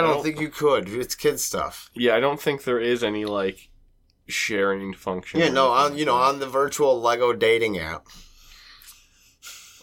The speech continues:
Speaker 2: Share to your friends where you are in, in building your Lego Chima set.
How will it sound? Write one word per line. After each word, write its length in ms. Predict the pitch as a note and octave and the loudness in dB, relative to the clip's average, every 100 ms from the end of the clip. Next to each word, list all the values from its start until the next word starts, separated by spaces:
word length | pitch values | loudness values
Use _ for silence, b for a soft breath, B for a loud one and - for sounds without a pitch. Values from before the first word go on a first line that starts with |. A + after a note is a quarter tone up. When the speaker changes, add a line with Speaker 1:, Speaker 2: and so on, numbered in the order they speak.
| - | -8
Speaker 2:
Share 380 | - - G3 F#3+ | 0 2 4 2
to 60 | |
your 120 | E3 D#3 | 2 0
friends 360 | - F3 F3 | 0 0 0
where 160 | D3+ D#3+ | 2 2
you 280 | D#3+ F3+ A#3 | 2 0 2
are 260 | G3+ D3 C#3 | 4 4 2
in, 220 | C3 C3+ | -2 -8
in 320 | C3 C3 G#2+ | -6 -6 -4
building 420 | - C3+ C3 B2+ | 0 0 0 -4
your 180 | B2 B2 | -4 -2
Lego 320 | C3 C3 B2+ | 0 0 -2
Chima 420 | A#2+ - D3+ C#3+ G#2 | -2 -2 0 0 -2
set. 380 | - F#2+ G#2 | -2 -4 -4